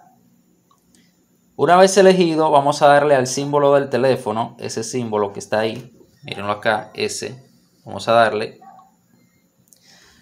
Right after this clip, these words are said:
Luego presionamos una vez, presionamos nuevamente.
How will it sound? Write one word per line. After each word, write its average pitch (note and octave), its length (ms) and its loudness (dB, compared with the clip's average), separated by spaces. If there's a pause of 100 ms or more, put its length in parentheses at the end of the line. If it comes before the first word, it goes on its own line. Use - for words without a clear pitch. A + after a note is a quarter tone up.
(160)
Luego C#3 500 2
presionamos A#2+ 600 -2
una C3 200 4
vez, - 640 0 (580)
presionamos B2 960 0
nuevamente. A#2+ 1120 -2